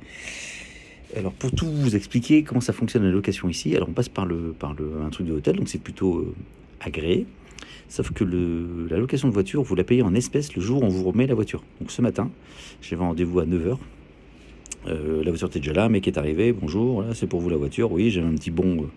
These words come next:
comme quoi c'était bien moi qui avais réservé la voiture. Il remplit le contrat de location juste en mettant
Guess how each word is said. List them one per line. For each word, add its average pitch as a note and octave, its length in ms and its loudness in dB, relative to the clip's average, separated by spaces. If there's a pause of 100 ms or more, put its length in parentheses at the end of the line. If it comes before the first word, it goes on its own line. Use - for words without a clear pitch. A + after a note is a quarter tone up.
(460)
comme F#2+ 120 -8
quoi F#2+ 100 2
c'était F#2 140 -2
bien E2 120 2
moi F#2+ 140 6
qui F#2+ 80 2
avais D#2+ 80 4
réservé D2 240 -2
la C#2+ 40 -2
voiture. A#2 360 2 (800)
Il G2+ 320 8
remplit G#2+ 320 4
le G2+ 80 -4
contrat G#2 280 2
de G2+ 60 2
location G2+ 460 2
juste G#2+ 240 -2
en G#2+ 40 4
mettant G2 220 0